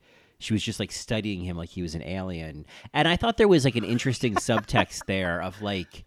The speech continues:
"What the fuck am I doing right now?" And, like, just trying to, like, drink in, like, "You're a real person, and this is a real thing that's happening right now." And, like, I, I appreciated that there was, like, a moment of reality hitting, because I think that's kinda what you're talking about, is, like, when reality hits.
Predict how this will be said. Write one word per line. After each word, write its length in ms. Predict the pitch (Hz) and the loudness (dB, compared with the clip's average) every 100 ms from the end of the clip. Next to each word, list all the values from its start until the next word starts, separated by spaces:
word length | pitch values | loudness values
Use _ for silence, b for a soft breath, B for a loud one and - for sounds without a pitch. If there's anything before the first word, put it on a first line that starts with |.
| _ _ _ _ _ | _ _ _ _ _
"What 360 | - 95 139 - | -16 -8 -8 -6
the 100 | 262 | -6
fuck 280 | - 208 - | -4 -6 -4
am 80 | 120 | -6
I 100 | 107 | -6
doing 360 | - 120 139 | -6 -4 -4
right 260 | 85 80 53 | -6 -10 -10
now?" 260 | 87 85 | -8 -6
And, 100 | 92 | -6
like, 100 | 98 | -6
just 160 | - - | -6 -2
trying 160 | 233 226 | 0 2
to, 100 | 208 | 2
like, 120 | 98 | 0
drink 440 | - 101 123 123 | -2 0 0 2
in, 180 | 127 113 | 0 0
like, 300 | 104 90 - b b | -2 -4 -6 b b
"You're 340 | 90 107 190 202 | 0 4 6 4
a 60 | |
real 240 | 135 135 123 | 4 4 2
person, 480 | - 131 - 85 | 2 -2 0 -4
and 160 | 78 82 | -2 -4
this 160 | 104 185 | -4 -4
is 120 | 165 | -4
a 60 | |
real 280 | 139 113 107 | 0 0 0
thing 260 | - 107 90 | -2 -4 -4
that's 140 | 80 | -4
happening 420 | 110 107 82 78 | -2 -2 -4 -6
right 220 | 78 78 - | -6 -8 -8
now." 320 | 82 76 76 | -6 -6 -6
And, 100 | 82 | -4
like, 220 | 90 - B B B B _ _ _ _ 151 - | -6 -8 B B B B _ _ _ _ -18 -6
I, 400 | - 143 139 120 - _ _ _ _ | 4 6 6 2 -10 _ _ _ _
I 100 | 135 | 8
appreciated 760 | 151 147 - 208 196 165 127 117 | 8 6 2 0 4 4 4 2
that 100 | 123 | 2
there 100 | 117 | 2
was, 160 | 113 | 4
like, 140 | 113 - | 2 2
a 100 | 107 | 2
moment 480 | 113 131 147 110 95 | 4 4 6 4 0
of 160 | 95 | -4
reality 560 | 95 95 95 95 92 87 | -4 0 0 0 -2 -2
hitting, 380 | 110 98 80 87 | -2 -2 -2 -6
because 240 | 101 131 | -2 0
I 80 | 143 | 2
think 180 | 170 98 | 2 0
that's 160 | 87 | -4
kinda 240 | - 98 90 | -2 -2 -2
what 80 | |
you're 80 | 76 | -4
talking 300 | - 127 120 | -2 0 0
about, 180 | 85 80 | -2 -4
is, 140 | 87 | -4
like, 160 | 95 - | -6 -4
when 120 | 92 | -4
reality 560 | 87 92 110 110 78 76 | -2 0 2 2 0 -2
hits. 540 | 113 107 85 - - | 0 0 0 -6 -14